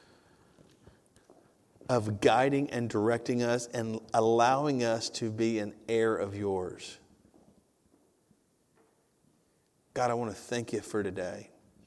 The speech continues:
I want to thank you for the people that have come to hear your word.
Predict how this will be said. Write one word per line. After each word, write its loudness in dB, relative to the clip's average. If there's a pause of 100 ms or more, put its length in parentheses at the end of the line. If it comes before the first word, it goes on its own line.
(800)
I -4
want 0
to -6
thank -4
you -6
for -8
the -4
people -6
that 0
have -10
come -6 (680)
to -4
hear 2
your 2
word. 2